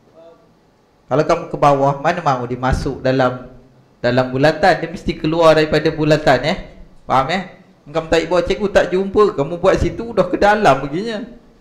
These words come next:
Kan? Ha. Bukan ke dalam, keluar. Masuk ke dalam pula. Jadi, ke, ikut arah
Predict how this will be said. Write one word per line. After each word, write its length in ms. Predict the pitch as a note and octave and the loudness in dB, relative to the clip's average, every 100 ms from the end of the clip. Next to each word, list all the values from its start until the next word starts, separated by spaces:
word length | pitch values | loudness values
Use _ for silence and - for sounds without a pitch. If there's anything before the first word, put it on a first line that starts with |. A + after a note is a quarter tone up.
| _ _ _ _ _ _ | _ _ _ _ _ _
Kan? 160 | E3 A#2+ - | -6 -6 -10
Ha. 120 | B2 A#2+ E2 - - - _ _ _ _ _ _ _ - | -14 -10 -10 -12 -16 -20 _ _ _ _ _ _ _ -18
Bukan 220 | C3 D#3+ | -4 -4
ke 100 | D#3+ | 0
dalam, 460 | D3 E3+ F#3 C3+ - | 2 4 4 2 -4
keluar. 560 | D3+ D#3+ C#3 - - - _ _ _ _ _ _ _ _ _ _ _ _ _ _ _ _ _ _ _ _ _ _ - | -6 -2 -2 -2 -10 -20 _ _ _ _ _ _ _ _ _ _ _ _ _ _ _ _ _ _ _ _ _ _ -12
Masuk 360 | D#3 D3+ - | -10 -10 -10
ke 40 | C#3+ | -2
dalam 320 | C#3+ B2+ A2+ | 0 0 -2
pula. 160 | A2 - - _ _ _ _ _ _ | -8 -10 -18 _ _ _ _ _ _
Jadi, 500 | B2+ C3 A3 G#3+ - - | -4 -2 -2 -6 -16 -2
ke, 160 | F#3+ G#3 A3+ A3+ - - - _ _ _ _ _ _ - | 2 2 2 -2 -12 -20 -20 _ _ _ _ _ _ -20
ikut 320 | C3 D3 C3+ | -10 -8 -2
arah 260 | C3 C3+ | 0 0